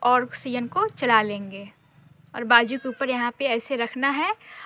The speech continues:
और इसके ऊपर से एक सीधी सिलाई चला के ready कर लेंगे और धागे cut कर लेंगे, ऐसे open कर लेंगे और इसके ऊपर से एक सीधी सिलाई चला लेंगे जिससे मेरा अच्छा से finishing हो जाए और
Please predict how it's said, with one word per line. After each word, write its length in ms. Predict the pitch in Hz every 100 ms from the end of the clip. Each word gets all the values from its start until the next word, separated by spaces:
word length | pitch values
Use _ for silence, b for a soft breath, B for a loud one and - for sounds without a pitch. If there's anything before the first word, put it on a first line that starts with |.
| B
और 100 | 247
इसके 260 | 247 - 269
ऊपर 280 | 247 - 262
से 180 | 302 294
एक 80 |
सीधी 280 | - 262 247
सिलाई 300 | 240 254 349
चला 260 | 359 247 226
के 200 | 226 403 440
ready 260 | 269 226 226
कर 180 | 226 208
लेंगे 380 | 208 208 214 - _ _ _ _ _ _ _ _ _ _ 605 - - b 587 b 554 b b b _ _ _ _ _
और 80 | -
धागे 340 | 233 240 254 277
cut 220 | 269 -
कर 160 | 277 269
लेंगे, 320 | 269 269 302
ऐसे 480 | - 233 226 330 403 _ _
open 280 | 233 277 277
कर 180 | 294 285
लेंगे 400 | 294 285 302 440 - B B B B
और 100 | 247
इसके 300 | 247 240 277
ऊपर 300 | 269 240 247 254
से 180 | 311
एक 260 | 269 247 240
सीधी 360 | - 247 220 247
सिलाई 360 | 254 254 370 453 -
चला 240 | 247 220
लेंगे 420 | 208 208 202 208
जिससे 320 | 220 226 - 262
मेरा 180 | 247 247
अच्छा 280 | 233 262 247
से 220 | 349 415 - 269
finishing 400 | 226 220 226 226
हो 100 | 208
जाए 240 | 208 208 B B B B
और 80 | 233